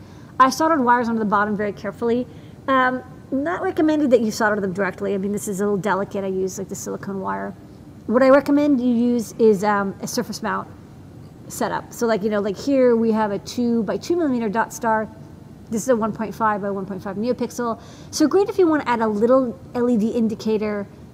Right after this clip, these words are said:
um, that uses only one pin, which is really great. It's what I love about neopixels.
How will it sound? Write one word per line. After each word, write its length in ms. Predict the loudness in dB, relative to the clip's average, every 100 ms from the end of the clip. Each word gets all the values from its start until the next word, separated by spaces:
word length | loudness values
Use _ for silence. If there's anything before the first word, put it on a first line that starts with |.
| -4
um, 340 | -2 -2 -4 -8
that 140 | -4
uses 200 | 0 0
only 200 | 0 0
one 340 | 0 2 2 2
pin, 260 | 0 -2
which 140 | -2 -4
is 100 | -4
really 240 | -2 -2
great. 220 | -4 -6
It's 120 | -6 -6
what 60 |
I 40 | -6
love 220 | -6 -8
about 120 | -2
neopixels. 680 | 0 0 0 -2 0 0 -2